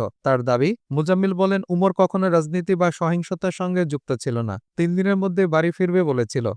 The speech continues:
আর দিল্লির হামলায় বারো জন নিহত এবং প্রায় দুই ডজন আহত হওয়ার পর জম্মু কাশ্মীর পুলিশের চিরুনি অভিযান শুরু করে। উমরের বাড়িতে তল্লাশি চালিয়ে পুলিশ তার মা ও দোর দুই ভাইকে গ্রেপ্তার করেছে।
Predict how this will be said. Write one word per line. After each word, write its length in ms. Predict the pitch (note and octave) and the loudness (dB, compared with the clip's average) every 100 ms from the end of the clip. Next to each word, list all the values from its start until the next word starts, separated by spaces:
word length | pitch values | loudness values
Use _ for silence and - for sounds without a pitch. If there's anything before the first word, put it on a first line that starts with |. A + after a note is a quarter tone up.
| - | -2
আর 80 | B2+ | 0
দিল্লির 340 | B2+ E3 F#3 | 2 2 2
হামলায় 340 | F3 F#3 F#3+ F3 | 2 2 2 2
বারো 200 | D#3 E3+ | 2 0
জন 180 | F3+ | 0
নিহত 300 | F#3 F3+ F#3 E3+ | 0 0 0 0
এবং 180 | F3+ F3+ | 0 0
প্রায় 200 | E3 E3 | 0 -2
দুই 200 | D3+ D#3 | 0 0
ডজন 320 | E3 E3+ F3+ F3+ | 2 0 -2 -2
আহত 240 | D3+ D#3+ F#3 | -2 -2 -2
হওয়ার 280 | E3+ F3+ | 0 0
পর 200 | E3+ A#2+ C#3+ - B2+ | 2 0 0 -4 -4
জম্মু 260 | C3 D#3+ E3+ | 0 0 0
কাশ্মীর 360 | F3+ F3 F#3+ E3+ | 0 -2 -2 -2
পুলিশের 460 | F3+ F3+ - F3 C#3 | -2 -2 -2 -4 -2
চিরুনি 340 | - E3+ F3+ | -2 -2 0
অভিযান 380 | F#3 E3+ E3 F#3 | 0 -2 -2 -2
শুরু 240 | E3+ C#3 B2 | -2 -2 0
করে। 220 | B2+ G#2+ F#2 - | 2 0 -2 -4
উমরের 340 | C#3+ E3 F#3 | 0 2 2
বাড়িতে 340 | F3+ F#3 F#3+ G3 | 2 0 0 -2
তল্লাশি 420 | F3 D#3+ E3 D#3+ | 0 0 0 -2
চালিয়ে 340 | F3 F#3 F3+ F3+ | -2 -2 0 -2
পুলিশ 320 | - F3 F#3 - | -2 0 0 0
তার 160 | E3+ D#3 | 0 2
মা 140 | D#3 | 2
ও 80 | D#3+ | 2
দোর 260 | D#3 D#3+ D#3 D3 - | 2 2 0 0 -6
দুই 200 | B2+ F3 | 2 2
ভাইকে 360 | D3 F#3 F#3 F#3+ | 4 0 0 0
গ্রেপ্তার 340 | D3+ C3+ C#3+ A#2+ | 0 0 0 0
করেছে। 380 | A#2+ A#2 - | 0 -2 -2